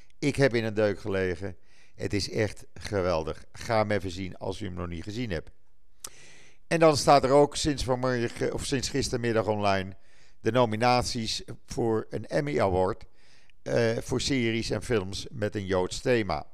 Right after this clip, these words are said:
Nou, niet verrassend, Unorthodox, eh, van Netflix, eh, staat er natuurlijk op. U moet die gaan zien. Dan hebben we Tracy Ellis Ross. Moet u ook gaan zien.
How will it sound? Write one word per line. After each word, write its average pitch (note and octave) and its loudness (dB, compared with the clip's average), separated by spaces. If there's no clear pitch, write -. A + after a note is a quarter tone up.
Nou, G#2+ -2
niet B2+ -8
verrassend, A#2+ 0
Unorthodox, A#2+ 4
eh, G#2+ -2
van A#2 -2
Netflix, G#2 -2
eh, G#2 2
staat G#2+ 0
er G2+ 0
natuurlijk F#2 -2
op. E2+ -2
U A2+ -6
moet C3 0
die A#2+ 2
gaan G#2 2
zien. F#2+ -6
Dan B2+ 4
hebben A#2 4
we G#2+ 4
Tracy C3 2
Ellis A2 0
Ross. A2 2
Moet - -6
u C#3+ 2
ook - 6
gaan C3+ 2
zien. A2+ -2